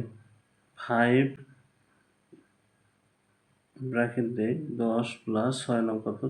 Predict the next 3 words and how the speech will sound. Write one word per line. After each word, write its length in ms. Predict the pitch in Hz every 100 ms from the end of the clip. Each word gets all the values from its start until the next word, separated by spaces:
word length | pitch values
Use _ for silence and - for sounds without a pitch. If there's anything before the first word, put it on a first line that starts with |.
| 135
চুয়ান্ন। 340 | 120 90 - - - _ _ _ _ _ _ _ _ _ _ _ _ _ _ _ _ _ _ _ _ _
তাহলে 280 | 110 107 107 - -
ফাইভ 440 | 123 113 117 127